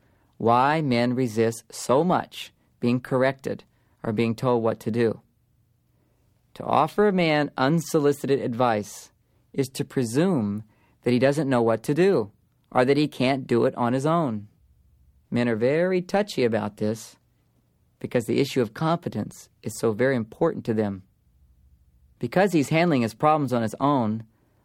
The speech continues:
a Martian rarely talks about his problems unless he needs expert advice. Asking for help when you can do it yourself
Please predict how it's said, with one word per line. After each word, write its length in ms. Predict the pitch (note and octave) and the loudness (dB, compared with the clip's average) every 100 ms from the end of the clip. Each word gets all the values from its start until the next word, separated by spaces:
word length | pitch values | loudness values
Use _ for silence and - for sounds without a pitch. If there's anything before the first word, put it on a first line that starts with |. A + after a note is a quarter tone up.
| - | -8
a 80 | A#2+ | 0
Martian 420 | C#3 E3 - A#2 | 2 2 0 0
rarely 320 | B2+ D3 B2 | 2 2 0
talks 380 | - C#3 C#3+ - | 0 0 0 -4
about 220 | A2 G#2+ | 0 0
his 100 | G#2 | 0
problems 640 | - A2 G#2+ G#2 A2 - _ _ _ | 0 0 0 -2 -6 -12 _ _ _
unless 260 | - B2 B2+ | -2 0 2
he 100 | A#2+ | 0
needs 300 | A#2+ B2+ - - | 2 0 -2 -4
expert 360 | A#2 - A#2 | -6 -2 0
advice. 600 | A2 G#2 A#2+ G#2+ - - - _ _ _ _ _ _ _ _ - | 2 0 -2 -2 -8 -20 -20 _ _ _ _ _ _ _ _ 0
Asking 360 | C#3 - C3 | 0 0 -4
for 160 | A#2 A2 | -2 -4
help 340 | A#2 E3 D3 | 0 2 2
when 140 | - A2+ | -2 -4
you 80 | G#2+ | -2
can 140 | G#2+ | 0
do 160 | B2+ C#3 | 2 0
it 60 | |
yourself 600 | G#2+ G2+ - C#3+ A2 - | -2 -4 0 0 -2 -10